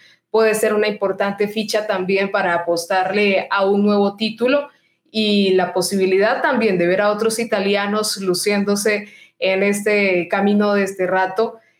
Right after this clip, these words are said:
eh, hace la carrera con muchas más posibilidades y también más interesante, más emocionante,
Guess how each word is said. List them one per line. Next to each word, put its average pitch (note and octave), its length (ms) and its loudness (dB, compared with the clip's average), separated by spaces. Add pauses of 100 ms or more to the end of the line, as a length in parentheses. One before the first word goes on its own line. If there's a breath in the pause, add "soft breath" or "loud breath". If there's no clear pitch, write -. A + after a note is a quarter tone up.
(160 loud breath)
eh, F#3 460 0
hace A#3 300 0
la A#3+ 160 0
carrera A3 400 2 (260)
con G#3+ 260 2
muchas C4 400 2
más A#3 220 0
posibilidades A3 1040 0
y F#3+ 560 -2
también G3 420 0
más G3+ 220 0
interesante, F#3 720 -2
más F3+ 240 -2
emocionante, F#3 840 -2